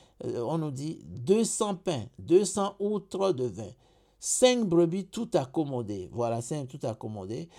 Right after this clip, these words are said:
Cinq mesures, oui, ça doit être de, de la viande grillée, hein. Voilà, cinq mesures de froment grillé, cent gâteaux de raisin, parce que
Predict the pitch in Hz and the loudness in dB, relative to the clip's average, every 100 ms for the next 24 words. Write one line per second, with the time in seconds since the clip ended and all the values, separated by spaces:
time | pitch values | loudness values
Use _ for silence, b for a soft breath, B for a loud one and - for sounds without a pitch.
0 | B - - 233 233 190 180 160 151 185 | B -8 -2 0 0 0 0 0 2 4
1 | 170 151 156 160 131 127 131 151 127 117 | 4 0 0 -2 0 -2 0 -4 -4 -8
2 | - 120 120 101 101 123 117 101 90 107 | -4 -2 -2 -4 -6 -6 -6 -8 -8 -6
3 | 117 147 113 135 131 B B B B _ | -4 -4 -6 -12 -18 B B B B _
4 | - 101 110 139 156 - 208 175 160 139 | -10 -6 -4 -4 -4 -2 -2 -2 -4 -2
5 | 156 156 131 - 131 127 143 123 117 131 | -4 -4 -6 -4 -4 -4 -8 -8 -8 -8
6 | 151 b b - - 240 226 185 156 147 | -10 b b -16 0 2 2 0 -2 -4
7 | - 196 180 151 127 117 120 156 156 117 | 4 4 6 2 -2 -4 -4 -4 -6 -10
8 | - 147 143 | -10 -8 -6